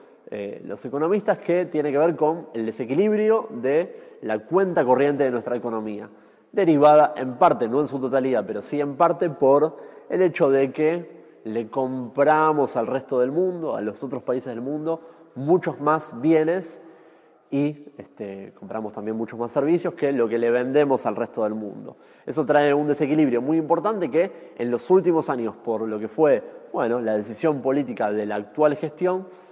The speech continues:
se tradujo en un proceso de endeudamiento muy importante, muy acelerado. Si lo quisiéramos comparar,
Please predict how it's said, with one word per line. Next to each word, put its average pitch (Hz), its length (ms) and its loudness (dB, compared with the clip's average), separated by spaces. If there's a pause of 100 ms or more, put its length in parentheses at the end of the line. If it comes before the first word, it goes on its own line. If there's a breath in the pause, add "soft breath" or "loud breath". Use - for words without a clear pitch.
se - 200 -10
tradujo 123 640 0
en 135 300 -6
un 127 160 -10
proceso 131 480 -4
de 139 400 0
endeudamiento 147 920 0
muy 143 480 2
importante, 127 760 -2 (380 loud breath)
muy 156 240 2
acelerado. 110 800 -2
Si - 160 -14
lo 107 100 -4
quisiéramos 143 460 -4
comparar, 135 840 0